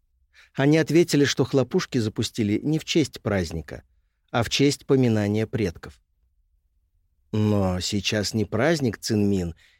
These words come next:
и не праздник двойной девятки. Каких же предков они поминают?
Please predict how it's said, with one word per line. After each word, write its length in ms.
и 80
не 120
праздник 480
двойной 320
девятки. 580
Каких 280
же 140
предков 460
они 180
поминают? 580